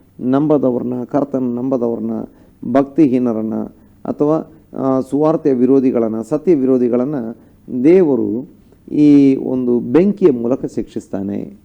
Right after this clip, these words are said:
ಎಂಬುದು ತಿಳಿದುಕೊಳ್ಳಿಕ್ಕೆ ಆಗ್ತದೆ. ನೋಡಿ, ಹೇಗೆ ಬೆಂಕಿ ಮೂಲಕ ಶಿಕ್ಷಿಸ್ತಾನೆ? ನಾನು ಆಗಲೇ ಹೇಳಿದ ಒಂದು ಆತ್ಮಿಕ ಅರ್ಥದಲ್ಲಿ ಮರಣದ ನಂತರ ನ್ಯಾಯ ತೀರ್ಪು, ಆ ನ್ಯಾಯ ತೀರ್ಪಿನ ನಂತರ, ಆ, ನರಕ ಅಥವಾ ಎರಡನೇ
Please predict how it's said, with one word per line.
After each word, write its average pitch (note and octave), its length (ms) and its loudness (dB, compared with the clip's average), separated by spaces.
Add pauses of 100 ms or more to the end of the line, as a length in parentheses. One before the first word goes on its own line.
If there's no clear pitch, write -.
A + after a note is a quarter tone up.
(140)
ಎಂಬುದು C3 360 0
ತಿಳಿದುಕೊಳ್ಳಿಕ್ಕೆ A2 600 -2
ಆಗ್ತದೆ. - 540 -18 (760)
ನೋಡಿ, B3 240 -2
ಹೇಗೆ A#3 420 4
ಬೆಂಕಿ F#3+ 340 0
ಮೂಲಕ F3 300 -4
ಶಿಕ್ಷಿಸ್ತಾನೆ? D3 600 -6
ನಾನು D3+ 220 -4
ಆಗಲೇ D3+ 240 2
ಹೇಳಿದ D3 160 4
ಒಂದು C#3 220 -2
ಆತ್ಮಿಕ C#3+ 400 -6
ಅರ್ಥದಲ್ಲಿ C3 520 -2 (400)
ಮರಣದ C#3 320 -2
ನಂತರ C3 340 -6
ನ್ಯಾಯ C3 260 -2
ತೀರ್ಪು, B2+ 480 -2
ಆ B2+ 160 -2
ನ್ಯಾಯ B2+ 280 -2
ತೀರ್ಪಿನ B2 380 -4
ನಂತರ, C3 320 -2 (520)
ಆ, B2 420 2
ನರಕ B2+ 420 0
ಅಥವಾ A#2+ 400 -2
ಎರಡನೇ B2 540 4